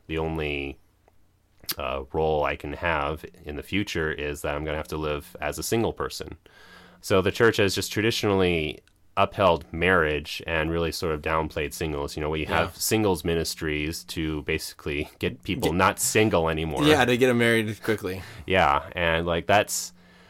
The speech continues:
Speaker 1: like, if you've called me to be single, then why is that not looked at as a positive thing in the church?
Speaker 2: Yeah.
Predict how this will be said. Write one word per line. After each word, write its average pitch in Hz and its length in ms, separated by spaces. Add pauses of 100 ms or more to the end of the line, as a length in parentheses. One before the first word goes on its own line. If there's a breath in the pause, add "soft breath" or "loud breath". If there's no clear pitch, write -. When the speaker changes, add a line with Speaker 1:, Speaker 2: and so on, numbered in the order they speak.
(220 loud breath)
Speaker 1:
like, 90 120
if 95 140
you've 104 140
called 135 200
me 131 120
to 113 100
be 92 160
single, 90 500
then 80 380 (540)
why 90 260
is 98 160
that 85 180
not 76 240
looked 73 220
at 71 100
as 71 140
a 69 60
positive 69 420
thing 69 260
in - 100
the - 60
church? - 460
Speaker 2:
Yeah. 90 240